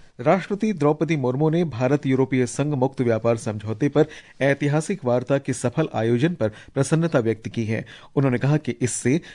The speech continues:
भारत और यूरोपीय संघ के लोगों के जीवन में महत्वपूर्ण सकारात्मक बदलाव आएंगे। राष्ट्रपति ने कल शाम राष्ट्रपति भवन में आयोजित एक भोज में ये बात कही। राष्ट्रपति ने कहा कि इस यात्रा के दौरान संपन्न हुई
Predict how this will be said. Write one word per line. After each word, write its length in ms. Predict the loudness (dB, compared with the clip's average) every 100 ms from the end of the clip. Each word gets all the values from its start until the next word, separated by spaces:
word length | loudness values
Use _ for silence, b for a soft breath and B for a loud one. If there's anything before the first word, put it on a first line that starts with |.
| B
भारत 380 | -2 2 2 0
और 100 | 0
यूरोपीय 380 | 2 2 0 -2
संघ 260 | 0 0
के 140 | 2 0
लोगों 280 | 2 2 0
के 120 | 0
जीवन 280 | 0 0 0
में 140 | 0
महत्वपूर्ण 460 | 0 -2 -4 -4 -4
सकारात्मक 640 | -2 0 2 0 0 -2
बदलाव 380 | -2 0 -2 -2
आएंगे। 400 | -2 -2 -4 -4 B B B
राष्ट्रपति 460 | 0 0 0 -2 0
ने 100 | 0
कल 200 | 0 0
शाम 400 | -2 -4 -2 -2 B B 0
राष्ट्रपति 460 | 2 2 -2 -2
भवन 260 | 0 2 2
में 340 | 2 2 0 -2 B B -2
आयोजित 420 | 2 2 0 -2
एक 140 | -4 0
भोज 260 | 0 0 -2
में 60 |
ये 220 | -2 0
बात 200 | 2 -2 -2
कही। 340 | 0 0 -2 -8 b 0
राष्ट्रपति 420 | 0 0 -4 -4
ने 80 | -2
कहा 220 | -2 -2
कि 140 | -2
इस 300 | 0 0 2
यात्रा 300 | 0 0 -2
के 140 | -2 -4
दौरान 340 | -2 0 0
संपन्न 500 | -2 -6 0 0 2
हुई 160 | 0